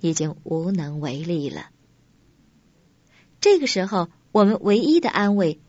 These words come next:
就是船并没有像我们预料的那样立时碎裂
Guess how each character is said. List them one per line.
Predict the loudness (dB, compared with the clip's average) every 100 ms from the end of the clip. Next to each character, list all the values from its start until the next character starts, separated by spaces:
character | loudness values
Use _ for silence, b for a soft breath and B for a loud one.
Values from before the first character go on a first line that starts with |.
| _ -2
就 | 2
是 | 2 2
船 | -2 -4 0 2 0 -2 2
并 | 4 4
没 | 0 0
有 | 0
像 | 0 -2
我 | -2
们 | -2 -2
预 | -2
料 | -2 -2 -4
的 | -4
那 | -4 -2
样 | -2 -2 b b
立 | 0 2 2
时 | -2 -4 -2 -2
碎 | 0 0 0
裂 | -2 -4